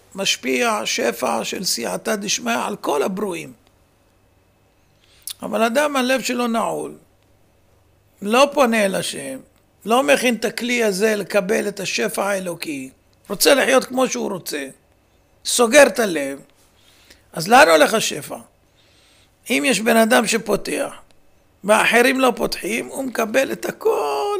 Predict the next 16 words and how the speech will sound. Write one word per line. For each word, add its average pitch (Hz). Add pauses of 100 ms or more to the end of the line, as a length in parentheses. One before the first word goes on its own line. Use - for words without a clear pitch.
אליו. 285 (1080)
אברהם 214
קיבל 202
את 208
כל -
הסייעתא -
דשמיא 101
של -
כל 226
הדורות 170
ההם. 127 (1400)
ולכן 185
הוא 226
תרומם 226
מעל 214
כולם 208